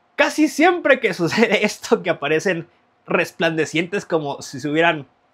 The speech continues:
eh, como nuevecitas, por así decirlo, por el, por el brillo que tienen, es que sucedió algo, pero bueno,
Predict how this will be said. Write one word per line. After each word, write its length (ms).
eh, 100
como 240
nuevecitas, 600
por 120
así 180
decirlo, 340
por 120
el, 160
por 140
el 120
brillo 240
que 120
tienen, 460
es 180
que 120
sucedió 400
algo, 280
pero 160
bueno, 300